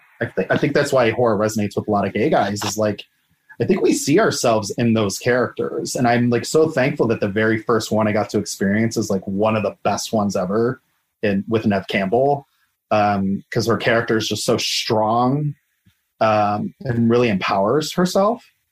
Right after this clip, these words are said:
But she started out in a spot that I always felt I was in, which was quiet, shy, and, like, kind of ignoring your reality.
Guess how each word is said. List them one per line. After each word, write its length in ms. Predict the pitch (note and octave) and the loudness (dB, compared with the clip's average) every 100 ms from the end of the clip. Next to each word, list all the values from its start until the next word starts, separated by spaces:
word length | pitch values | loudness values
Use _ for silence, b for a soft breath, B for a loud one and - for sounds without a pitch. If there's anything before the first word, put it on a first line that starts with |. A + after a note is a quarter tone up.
| _ | _
But 160 | C#3 C3+ | -2 0
she 160 | - F3+ | 2 0
started 420 | - F3 F#3 C#3+ | 2 2 4 4
out 220 | D3+ - | 4 2
in 80 | F3 | 0
a 20 | |
spot 320 | - B2 A#2+ - | -2 0 0 0
that 100 | G#2 | 0
I 160 | A2+ | 2
always 580 | A#2+ A#2 G#2+ G2 - - _ | 2 2 0 -2 -6 -10 _
felt 320 | _ B2+ G#2+ B2+ | _ 0 2 2
I 120 | F#3+ | 2
was 200 | D3 G#2 | 2 0
in, 140 | F#2+ | -2
which 180 | G#2 - | -2 -2
was 160 | A2 - | -4 -2
quiet, 480 | - A#2 A#2+ A#2 | 0 2 2 2
shy, 680 | - - A2+ G#2+ G#2 G#2 G2 - _ _ _ _ _ | -2 0 2 2 0 -2 -4 -10 _ _ _ _ _
and, 100 | A2 | 0
like, 160 | A#2 - | 2 0
kind 320 | - C#3 D3+ | 0 2 2
of 140 | D3+ | 2
ignoring 640 | C#3 A#2+ A#2 A#2+ A#2 G#2+ G2+ - | 2 2 2 2 2 0 0 0
your 200 | A#2 G#2 | 2 2
reality. 600 | F#2+ G2 A#2 A#2+ - | 2 0 0 -2 -6